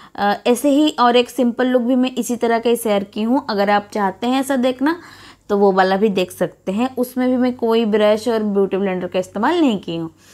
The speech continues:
तो जैसे कि आप देख रहे हैं मैं यहाँ पे पहले ही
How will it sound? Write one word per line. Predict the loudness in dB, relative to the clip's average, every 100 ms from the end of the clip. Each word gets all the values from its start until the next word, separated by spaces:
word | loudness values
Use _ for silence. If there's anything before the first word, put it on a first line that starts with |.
| -20 -20 _
तो | 0 2 4
जैसे | 2 0
कि | 0
आप | 0
देख | 4 2 2
रहे | 0
हैं | 0
मैं | 2
यहाँ | 0 0
पे | -2
पहले | -2 -2 0 2 2
ही | 0